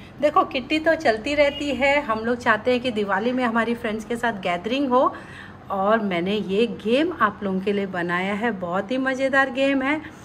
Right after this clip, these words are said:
कुछ नहीं लेना है। देखो, मेरे पास last year के थोड़े से दिए पड़े थे, मैंने वो ले लिया है आप लोग को दिखाने के लिए। देखो, ये actually used वाले हैं, मैंने नए अभी तक ख़रीदे नहीं हैं।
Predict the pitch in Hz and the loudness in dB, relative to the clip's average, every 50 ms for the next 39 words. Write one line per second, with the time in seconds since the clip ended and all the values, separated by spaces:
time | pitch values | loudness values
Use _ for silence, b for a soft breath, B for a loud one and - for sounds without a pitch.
0 | B B B B - - 294 294 294 - 311 294 285 254 294 302 294 294 294 285 | B B B B -6 -4 -4 -2 0 2 4 4 4 4 4 4 4 4 2 0
1 | 277 277 285 285 254 254 294 294 - 214 240 240 240 285 277 247 220 214 220 247 | 0 0 0 0 0 0 -2 -2 -2 -2 -4 -4 -2 -2 -4 -4 -4 -4 -2 -2
2 | 294 302 294 285 277 294 294 - 240 220 202 208 240 254 - - 254 254 247 247 | -2 0 0 0 -2 -2 -2 -4 -4 -2 0 0 0 0 -2 -2 0 0 0 0
3 | 254 269 262 - 233 202 208 214 - 247 208 190 190 180 175 170 - 160 135 135 | -2 -4 -4 -2 -4 -2 -2 -2 -2 -4 -4 -4 -6 -6 -6 -6 -6 -6 -6 -6
4 | 127 127 - 160 139 - - B B B B B B B - - 214 220 240 254 | -8 -10 -12 -14 -14 -14 -16 B B B B B B B -8 -4 0 2 4 4
5 | 277 254 247 247 226 208 185 185 202 214 220 214 220 220 214 220 226 233 233 B | 4 6 4 4 4 4 0 -2 -2 0 4 4 4 4 4 2 0 0 -4 B
6 | B B B B B - 220 240 247 240 269 277 277 285 285 254 247 233 - - | B B B B B 2 4 4 4 4 4 2 4 4 2 2 2 -2 2 2
7 | 262 254 269 277 269 294 294 294 311 311 320 349 311 277 277 269 269 - - 302 | 2 2 2 0 0 0 0 0 0 0 0 0 0 2 2 0 0 -2 -2 0
8 | 294 320 285 233 208 208 220 240 254 247 - - 226 208 190 185 185 196 240 320 | 0 0 0 0 0 0 0 0 -2 -2 -4 -2 0 0 0 0 0 0 2 2
9 | 320 285 262 269 285 294 262 226 226 254 294 294 277 247 269 269 - 294 285 - | 2 2 2 4 4 4 4 4 4 4 4 2 0 -2 -2 -2 -2 -4 -4 -2
10 | - 226 196 202 202 190 240 247 233 202 180 175 165 165 175 240 381 | -4 -4 -4 -2 2 4 4 4 4 2 -2 -2 -2 -2 -4 -4 -6